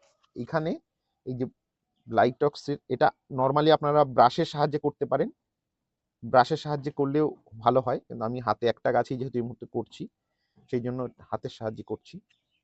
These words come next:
এইভাবে সম্পূর্ণ গাছের কাণ্ডটাতে আমি এইভাবে কিন্তু এটা লাগিয়ে দেব, সম্পূর্ণ গাছের কাণ্ডটা। তাহলে কি হবে? এই কাণ্ডের কোনো জায়গাতেই আর থাকবে না। অনেক সময় কি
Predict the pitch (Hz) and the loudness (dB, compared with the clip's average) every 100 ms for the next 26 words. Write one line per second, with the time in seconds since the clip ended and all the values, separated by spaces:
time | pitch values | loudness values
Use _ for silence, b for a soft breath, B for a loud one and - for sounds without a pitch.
0 | _ _ _ _ _ _ _ _ _ _ | _ _ _ _ _ _ _ _ _ _
1 | _ _ _ 139 160 196 196 - 170 160 | _ _ _ -2 2 6 8 6 0 -2
2 | 170 151 131 165 - 123 147 151 156 156 | 0 4 4 4 2 2 4 4 4 2
3 | 135 170 370 _ _ _ - 127 120 117 | 0 -2 -6 _ _ _ -8 -4 -2 -2
4 | 117 110 - - _ _ _ - 107 156 | -4 -8 -8 -8 _ _ _ -18 -2 -2
5 | - _ _ _ 107 107 110 95 71 - | -2 _ _ _ 0 0 2 -4 -6 -14
6 | _ _ _ _ _ _ _ _ _ _ | _ _ _ _ _ _ _ _ _ _
7 | _ _ - 131 143 135 113 127 107 95 | _ _ -12 -6 -2 0 0 0 -4 -4
8 | 78 - 101 143 - 160 170 320 _ _ | -6 -4 -2 -2 0 0 0 -4 _ _
9 | _ _ - 131 127 127 135 160 - 139 | _ _ -6 -4 0 0 0 -4 -2 -2
10 | 131 131 131 156 220 _ _ - - - | 0 2 2 0 -4 _ _ -20 -14 -10
11 | 104 95 147 175 - 185 185 | -6 0 2 2 2 0 2